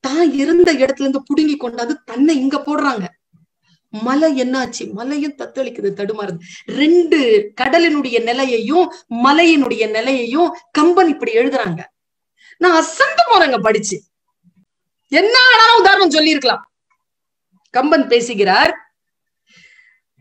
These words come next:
மலை வந்து விழுந்த கடல் எப்படி இருந்தது என்றால், இடும்பை எத்தனையும் படுத்து,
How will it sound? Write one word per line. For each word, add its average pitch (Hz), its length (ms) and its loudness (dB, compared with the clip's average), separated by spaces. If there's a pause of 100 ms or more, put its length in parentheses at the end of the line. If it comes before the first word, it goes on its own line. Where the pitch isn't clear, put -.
(240)
மலை 359 360 4 (260)
வந்து 381 420 4
விழுந்த 381 380 6 (140)
கடல் 392 400 2
எப்படி 359 340 4
இருந்தது 294 440 2 (180)
என்றால், 196 460 -4 (1700)
இடும்பை 381 760 4 (260)
எத்தனையும் 359 880 2 (140)
படுத்து, 349 580 2